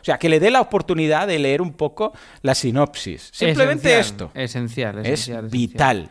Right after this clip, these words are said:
Speaker 1: porque
Speaker 2: Y
Speaker 1: son
Speaker 2: hablaré,
Speaker 1: varias
Speaker 2: yo,
Speaker 1: fases,
Speaker 2: yo
Speaker 1: ¿no?
Speaker 2: hablaré
Speaker 1: Es
Speaker 2: de cómo enfocarlo
Speaker 1: Dime, dime.
Speaker 2: también a nivel de diseño, por si tenéis que hacerlo, y los, los criterios un poquito que se siguen. Y, y sí, sí, es lo que tú dices, es que es esencial. Es que sin eso,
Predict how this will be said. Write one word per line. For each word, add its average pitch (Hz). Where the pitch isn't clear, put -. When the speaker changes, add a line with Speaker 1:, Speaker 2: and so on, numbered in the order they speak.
Speaker 1:
porque 135
Speaker 2:
Y -
Speaker 1:
son 147
Speaker 2:
hablaré, 156
Speaker 1:
varias 185
Speaker 2:
yo, 170
Speaker 1:
fases, -
Speaker 2:
yo 170
Speaker 1:
¿no? 185
Speaker 2:
hablaré 226
Speaker 1:
Es 214
Speaker 2:
de -
cómo 190
enfocarlo 160
Speaker 1:
Dime, 147
dime. 147
Speaker 2:
también 143
a 135
nivel 127
de 123
diseño, 123
por 117
si 113
tenéis 110
que -
hacerlo, 165
y 180
los, 135
los 127
criterios 165
un 170
poquito 143
que 123
se 113
siguen. 175
Y, 120
y 120
sí, 120
sí, 135
es 123
lo 120
que 123
tú 120
dices, 131
es 110
que 127
es -
esencial. 120
Es 113
que 135
sin 131
eso, 190